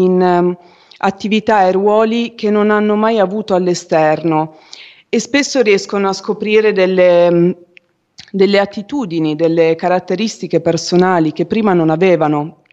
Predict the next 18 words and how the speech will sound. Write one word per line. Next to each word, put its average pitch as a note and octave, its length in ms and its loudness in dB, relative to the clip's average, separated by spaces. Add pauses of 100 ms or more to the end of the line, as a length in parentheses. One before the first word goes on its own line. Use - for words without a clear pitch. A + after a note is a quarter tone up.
(420)
Attraverso G3+ 760 -2
il F#3 180 -6
teatro F#3+ 640 -2 (400)
possono G3 840 -4
impersonificare G3+ 1600 -2
dei F#3 320 -2
ruoli G3 420 0
diversi F#3+ 680 -4
da F3+ 140 -2
quelli F#3 300 -2
che F#3+ 100 -6
hanno F#3 200 0
avuto F#3+ 560 0
in F3+ 200 0
passato F3 880 -2
e G3 120 -6
provare G#3 460 -2
quindi G3+ 600 -2